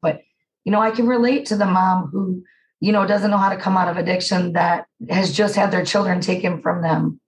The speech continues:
or the person who has just caught a felony for the first time and doesn't even know what to do, you know, is scared about prison. Recovery and being in this job means so much to me.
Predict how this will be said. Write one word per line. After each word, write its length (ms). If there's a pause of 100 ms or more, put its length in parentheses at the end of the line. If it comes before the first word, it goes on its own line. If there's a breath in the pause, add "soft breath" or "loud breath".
(440)
or 260
the 120
person 420
who 240
has 220
just 200
caught 200
a 80
felony 640
for 80
the 160
first 260
time 260
and 120
doesn't 220
even 280
know 440 (200 soft breath)
what 280
to 120
do, 520
you 120
know, 360 (200 loud breath)
is 220
scared 320
about 320
prison. 580 (300)
Recovery 880
and 220
being 300
in 140
this 240
job 320
means 320
so 220
much 320
to 100
me. 360